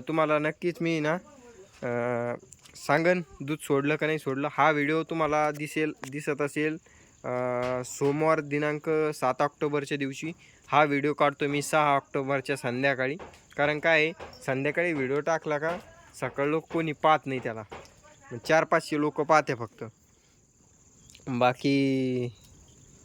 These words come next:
बघूयात काय होतं काय नाही, ते सांगतो तुम्हाला नक्कीच कलाबाई. आणि पिल्लं बघा,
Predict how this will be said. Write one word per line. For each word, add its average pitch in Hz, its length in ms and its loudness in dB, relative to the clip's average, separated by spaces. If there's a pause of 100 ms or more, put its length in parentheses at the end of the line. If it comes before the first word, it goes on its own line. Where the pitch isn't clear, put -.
(160)
बघूयात 175 360 8 (120)
काय 165 140 8
होतं 147 240 2
काय 139 220 2
नाही, 139 140 0
ते 147 200 0 (180)
सांगतो 135 400 2
तुम्हाला 135 360 0
नक्कीच 135 300 -8
कलाबाई. 127 360 0 (580)
आणि 120 340 -2 (120)
पिल्लं 147 260 4
बघा, 139 200 2